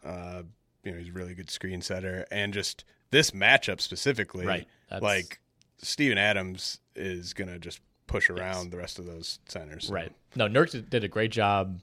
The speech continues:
Speaker 2: defending Adams. I mean, I think these teams met four times in the regular season. And,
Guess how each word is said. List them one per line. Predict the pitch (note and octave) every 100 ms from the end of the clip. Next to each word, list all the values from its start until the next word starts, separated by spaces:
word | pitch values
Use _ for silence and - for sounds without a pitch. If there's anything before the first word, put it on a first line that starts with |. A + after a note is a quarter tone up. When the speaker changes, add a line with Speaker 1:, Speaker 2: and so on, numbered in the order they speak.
| -
Speaker 2:
defending | - G#2 G2+
Adams. | F#2+ F#2+ F#2+ F#2
I |
mean, | G2 -
I | G2+
think | F#2+
these | G2
teams | - G2+ F#2+
met | F#2+ -
four | G#2
times | F#2+ G2+ G2 F#2+ F#2 -
in | G2+
the |
regular | G2 F#2+ F#2+
season. | F#2 G#2 F#2 G2+ F#2+ F#2+
And, | F#2+ F#2 F#2